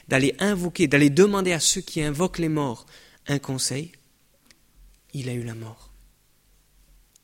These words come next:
Il a eu la mort. La nécromancie.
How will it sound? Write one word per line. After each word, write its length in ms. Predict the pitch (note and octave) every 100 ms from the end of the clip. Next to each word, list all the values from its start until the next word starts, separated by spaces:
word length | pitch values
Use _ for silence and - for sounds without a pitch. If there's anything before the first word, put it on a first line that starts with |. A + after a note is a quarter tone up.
| _
Il 100 | B2
a 60 | A#2+
eu 80 | A2+
la 100 | A#2
mort. 180 | A#2+ - - - - - - _ - - -
La 60 | C#3
nécromancie. 720 | C#3+ - C#3+ C#3 C3 -